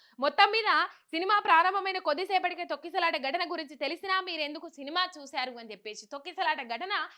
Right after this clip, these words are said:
నాకు తెలియదు, ఆ, అట్లా తొక్కిసలాట అవుతుందని కూడా చెప్పలేదు. మొత్తం మీద ఎందుకు సినిమా చూసిండ్రనే ముచ్చట ఇక్కడ పెట్టిండ్రు.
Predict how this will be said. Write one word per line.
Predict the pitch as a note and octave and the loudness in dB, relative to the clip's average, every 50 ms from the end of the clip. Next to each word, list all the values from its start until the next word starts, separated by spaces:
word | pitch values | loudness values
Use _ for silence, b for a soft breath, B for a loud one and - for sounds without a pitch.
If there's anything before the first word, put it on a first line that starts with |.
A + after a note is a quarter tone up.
| B B B B | B B B B
నాకు | A#3+ C4+ C#4 C#4 | -4 -4 -4 -4
తెలియదు, | - - B3+ B3+ D4 E4+ G4+ G#4 G4 G4 G4+ G#4+ G#4+ b b b _ - | -6 -4 -2 -2 0 2 2 2 2 2 -2 -8 -10 b b b _ -2
ఆ, | A3+ B3 B3+ B3 A#3+ A#3+ A#3+ A#3 | 2 4 4 4 4 2 0 -2
అట్లా | B3+ B3 C4 - | -2 -2 -2 -4
తొక్కిసలాట | - - C4+ C4+ D#4 G4+ G4+ G#4 F#4 F4 F4 E4+ | -4 -4 -4 -6 -4 0 0 2 2 2 2 0
అవుతుందని | D4 C4+ D4 D4 G4 G4+ F#4+ F4+ F4 F4+ | -2 -4 -4 -6 -8 -6 -6 -6 -6 -6
కూడా | F4+ F4+ F#4 F4+ E4+ | -4 -6 -4 -6 -8
చెప్పలేదు. | C4+ - D#4+ E4+ E4+ D4 A3+ F#3+ F#3+ | -8 -2 0 2 4 4 2 0 -4
మొత్తం | A3+ C4+ C4 E4+ F4+ F#4+ | -12 -8 -4 -4 -4 -4
మీద | G#4 G4 G4 E4+ C#4+ E4+ F4 B B B B B3+ | -2 -2 -2 -2 -2 -2 -6 B B B B -2
ఎందుకు | C#4 E4 G4+ A#4+ A#4+ A#4+ | -2 0 0 -2 -2 -4
సినిమా | A#4 - E4 D4+ E4 F4 F#4 F#4 D#4 D4+ | -6 -6 -6 -4 0 2 2 2 2 0
చూసిండ్రనే | D4+ D4+ - D#4+ C#4 D4 D4 C#4 | -6 -10 -12 -10 -8 -8 -8 -8
ముచ్చట | C4 B3+ A#3+ A#3 - E4 E4 G4+ F4 A#3+ C4 D#4 | -8 -10 -10 -8 -8 -4 0 2 2 2 2 0
ఇక్కడ | D4+ A#3 - C#4+ A#3+ A3 | -2 -4 -4 -2 0 0
పెట్టిండ్రు. | A3 - A3 A3 - F4 F4 F4+ A4+ C5 | 0 0 -4 -2 -2 -4 -2 -2 -2 -4